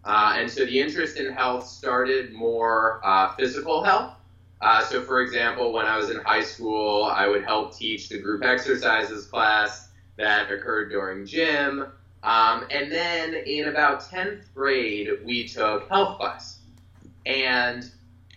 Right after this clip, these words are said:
uh, as part of that, I started to get very interested in this idea of mental health.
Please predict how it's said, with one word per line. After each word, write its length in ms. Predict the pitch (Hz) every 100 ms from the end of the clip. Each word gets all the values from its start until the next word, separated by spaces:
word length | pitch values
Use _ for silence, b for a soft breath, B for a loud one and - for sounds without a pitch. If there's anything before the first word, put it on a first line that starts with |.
| - 135
uh, 280 | 123 120 120
as 200 | 127 -
part 420 | - 160 185 180
of 180 | 143 127
that, 400 | 117 117 120 113 110
I 120 | 113
started 600 | - 123 120 127 127 - -
to 300 | 117 113 101
get 240 | 110 104
very 380 | 117 117 117 104
interested 920 | 107 107 110 - 110 104 101 - - - - -
in 340 | 117 110 110
this 220 | 110 107
idea 400 | 107 101 107 107
of 460 | 107 104 104 98 104
mental 340 | 107 98 -
health. 160 | -